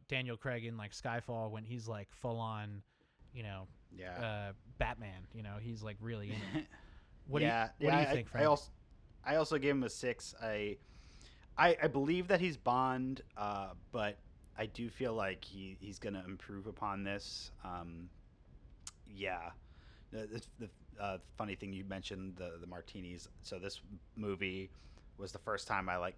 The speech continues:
Speaker 2: actually made martinis and sat down and watched them. Like, <laughs> we've been like, like, "Oh yeah, we'll have, like, a, a, a beer, we'll have, like, gin and tonic or whatever." Like, we, we, we bought vermouth. I'm like, "I gotta do it. We have to watch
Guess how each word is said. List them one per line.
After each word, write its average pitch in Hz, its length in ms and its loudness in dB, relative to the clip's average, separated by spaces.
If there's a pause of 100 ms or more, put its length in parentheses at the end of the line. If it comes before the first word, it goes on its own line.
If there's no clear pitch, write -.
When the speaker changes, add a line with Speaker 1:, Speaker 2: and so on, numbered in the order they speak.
(120)
Speaker 2:
actually 98 420 0
made 90 340 -2
martinis 87 600 -6
and 78 100 -10
sat 82 240 -4
down 82 160 -6
and 82 100 -6
watched 78 340 -6
them. 127 220 -4 (540)
Like, - 160 8 (280)
<laughs> 185 840 4
we've 277 120 8
been 190 140 12
like, 170 320 12 (340)
like, 143 280 10
"Oh 226 300 12
yeah, 190 180 12
we'll 180 160 12
have, 170 160 12
like, 156 140 8
a, 147 100 4 (120)
a, 117 80 2 (180)
a 101 100 -8
beer, 131 520 8
we'll 113 100 4
have, 98 180 2
like, 87 280 0 (580)
gin 135 160 4
and 107 100 -4
tonic 135 380 10
or 127 60 4
whatever." 117 320 6
Like, 107 200 2
we, 113 260 0 (240)
we, 107 180 -6 (240)
we 117 80 -2
bought 107 340 8 (180)
vermouth. 92 440 -2
I'm 80 80 -6
like, 85 200 -8
"I - 60 -8
gotta 123 240 0
do 101 160 0
it. 76 80 -2
We 92 160 -4
have - 300 8
to 127 100 0
watch 98 420 2